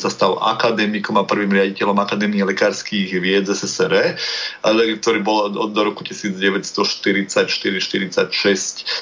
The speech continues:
Takže to, to znamená, že Burdenko, no, ako si správne povedal Nikolaj Nilovič Burdenko, e, jeho, jeho svedectvo a, e, jeho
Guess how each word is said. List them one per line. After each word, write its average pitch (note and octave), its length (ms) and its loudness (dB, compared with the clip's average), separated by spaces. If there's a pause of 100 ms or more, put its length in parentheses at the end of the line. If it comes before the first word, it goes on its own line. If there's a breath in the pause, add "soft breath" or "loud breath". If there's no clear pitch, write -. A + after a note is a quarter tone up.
Takže A#2 140 4 (100)
to, C#3 60 -2 (340)
to A2 60 -6
znamená, C#3 420 0
že A#2+ 320 2 (460)
Burdenko, B2 960 0
no, G2 160 -6
ako G2+ 240 -2
si G#2+ 160 -8
správne A2 400 0
povedal G2+ 560 2
Nikolaj G#2 560 2
Nilovič G2 800 0
Burdenko, G#2 800 2
e, - 420 -6 (1080)
jeho, A#2 480 2 (160)
jeho A2 240 -4
svedectvo A#2+ 720 -2
a, G#2 160 2
e, G#2 480 0
jeho G#2 240 2